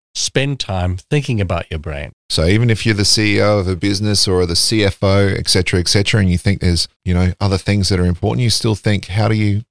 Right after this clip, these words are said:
Speaker 2: how do you
Speaker 1: Well, I, I'll
Speaker 2: talk
Speaker 1: just,
Speaker 2: to these people?
Speaker 1: and, and this is no denigration to, um, the, the marketers, but Jack Welch years ago, not that his brand is so fantastic anymore, Jack Welch years ago said, "Marketing is far too important to leave in the hands of the marketing department."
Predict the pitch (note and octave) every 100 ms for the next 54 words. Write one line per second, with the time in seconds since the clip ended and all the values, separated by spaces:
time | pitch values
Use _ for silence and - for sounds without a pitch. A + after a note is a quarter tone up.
0 | _ G#2+ G#2 G#2 - A#2 A#2+ B2+ - G#2+
1 | A2 A2 A2+ A2+ G2 A#2+ - D#2 D#2 F#2+
2 | G2 F#2+ A2 G#2+ G2 B2 B2 A#2+ A2+ G#2+
3 | G#2+ G#2 G#2 F#2+ - F#2+ F2+ F2+ F2+ F#2
4 | - F#2 G2+ F#2+ A#2 B2+ A#2+ A#2 A#2 -
5 | _ G#2 F2+ B2 A2+ - G2 G2 A2 A2+
6 | G#2+ F#2 F2+ F#2+ G2+ G2+ E2+ B2 G2 F2
7 | E2 D#2 - - - F2 - F2+ - F#2+
8 | - G2+ F2+ F#2+ F2+ - - C#3 B2+ G#2+
9 | G2 - - _ - C#3 E3 G#2+ F2 F2+
10 | F2 G#2+ F#2+ - - A#2 C3+ B2 A2 G2+
11 | F#2+ - - D#3 D3 B2 A2+ G2 F2 G2
12 | E2+ E2 F#2 F2+ F2+ E2+ E2 F2+ E2+ D#2+
13 | D#2 E2 F2 F2 D#2+ - F2 D2 D2+